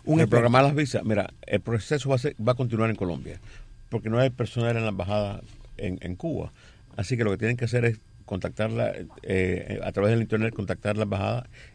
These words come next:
Speaker 2: y hacer una cita nueva. Si es más costoso, lo que dice Lilo es verdad. Todo esto cuesta dinero, porque las personas que estaban en camino, que cancelaron las citas, pierden tiempo, pierden, eh, pierden la esperanza. Pero las citas se van a reprogramar,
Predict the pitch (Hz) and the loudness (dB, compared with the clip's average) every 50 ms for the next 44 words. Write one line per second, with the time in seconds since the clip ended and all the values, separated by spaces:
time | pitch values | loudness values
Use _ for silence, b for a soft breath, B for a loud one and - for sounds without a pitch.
0 | B - - - 101 - 127 123 123 107 98 120 110 107 101 110 113 104 90 - | B -6 -4 -2 0 0 2 2 2 2 0 0 0 0 0 0 0 0 0 -2
1 | B B B B B - - - - 139 139 135 120 131 127 123 - - 127 120 | B B B B B -20 -14 -4 0 4 4 4 4 2 0 -2 -2 -6 -8 -6
2 | - - 147 135 113 98 92 - - 85 85 92 95 - - 110 113 117 117 107 | -4 -4 -4 -4 -2 -4 -4 -4 -4 -6 -4 -4 -4 -4 -2 -2 0 0 0 0
3 | 113 120 120 127 127 101 B B B B B B B B - - 123 123 127 131 | 0 -2 0 -2 -2 -4 B B B B B B B B -4 0 4 6 6 6
4 | 127 123 131 117 - - 120 113 120 117 107 104 98 98 90 78 - - 92 90 | 4 4 0 -4 0 2 2 2 2 2 0 2 2 0 0 -2 -4 -6 -6 -6
5 | 87 - 92 90 - 113 117 104 107 98 117 113 117 113 107 - 107 101 107 113 | -4 -4 -6 -4 -2 -2 -2 -2 -2 -2 0 0 0 0 0 -2 -2 0 0 0
6 | 117 117 101 95 - - 92 87 - 92 101 104 107 95 - 110 110 - 139 127 | 0 0 -2 -4 -4 -4 -6 -4 -4 -2 -2 -2 -2 -2 -4 -6 -6 -6 -6 -8
7 | B B B B B B B B - - - - - - 110 110 110 107 104 101 | B B B B B B B B -20 -20 -20 -12 -2 2 4 4 6 4 4 0
8 | 92 - 107 104 95 85 87 87 - 95 92 101 101 107 95 82 - 104 92 92 | 0 0 -2 -2 -2 -2 -4 -4 -4 -2 -2 -2 -4 -4 -6 -8 -8 -6 -4 -4
9 | 92 95 - - - 107 98 101 98 92 - - 113 123 143 135 120 - - B | -4 -4 -6 -4 -2 -2 0 0 -2 -2 -2 -2 -2 -2 -2 -2 -4 -6 -8 B
10 | B B B B B B - - - 113 104 104 - - 139 131 127 101 113 113 | B B B B B B -16 -8 -4 0 0 0 0 0 -2 -2 0 2 2 2
11 | 117 113 101 107 107 - 92 92 85 90 92 101 117 131 143 | 2 2 2 0 -2 -2 -2 -4 -2 -2 -2 0 -2 -2 -4